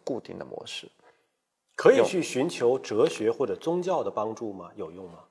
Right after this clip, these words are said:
Speaker 1: 呃，我觉得这个在国外很多的时候，宗教其实就是一个非常好的心理治疗，他会找到自己的精神支柱。所以在宗教里面有很多人，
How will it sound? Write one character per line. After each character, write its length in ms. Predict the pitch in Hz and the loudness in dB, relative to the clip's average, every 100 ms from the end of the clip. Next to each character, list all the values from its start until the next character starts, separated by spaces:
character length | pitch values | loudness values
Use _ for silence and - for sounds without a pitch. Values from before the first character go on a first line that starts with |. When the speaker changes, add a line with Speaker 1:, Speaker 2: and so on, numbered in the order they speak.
| _ _ _ _ | _ _ _ _
Speaker 1:
呃， 140 | 135 139 | 10 12
我 140 | 127 | 12
觉 140 | 123 160 | 12 12
得 180 | 196 | 12
这 100 | 156 | 10
个 140 | 175 156 | 8 8
在 240 | 151 117 | 10 8
国 220 | 95 98 | 8 10
外 280 | 123 123 95 | 10 10 8
很 220 | 92 87 | 4 -4
多 160 | 87 123 | 2 4
的 100 | 123 | 4
时 120 | - | 0
候， 480 | 95 92 90 65 - - | 4 4 4 2 -2 0
宗 160 | 156 165 | 2 4
教 140 | 143 | 4
其 160 | - 113 | 2 -2
实 120 | 113 | -2
就 160 | - | -2
是 140 | 107 95 | -2 -2
一 40 | |
个 60 | 98 | -4
非 160 | - | -4
常 140 | 120 101 | -4 -4
好 160 | - | -4
的 80 | - | -8
心 180 | - 117 | -8 -8
理 80 | 98 | -10
治 160 | - - | -12 -12
疗， 220 | 50 - _ _ _ _ _ _ _ _ _ | -12 -14 _ _ _ _ _ _ _ _ _
他 120 | - | 2
会 120 | 127 | 2
找 120 | 131 87 | 4 4
到 140 | 95 | 4
自 160 | - 104 | 0 -6
己 100 | - | -6
的 120 | - | -6
精 180 | 113 113 | -8 -8
神 140 | 92 | -10
支 140 | - | -10
柱。 180 | - - - _ _ _ _ | -12 -14 -20 _ _ _ _
所 120 | _ 117 | _ 6
以 20 | |
在 160 | 127 | 8
宗 180 | 117 147 | 8 4
教 140 | 156 131 | 4 4
里 140 | 85 | 2
面 140 | 98 | 0
有 100 | 95 | 2
很 180 | 98 90 - | 0 -2 -4
多 200 | 131 135 | 2 4
人， 160 | 90 | 2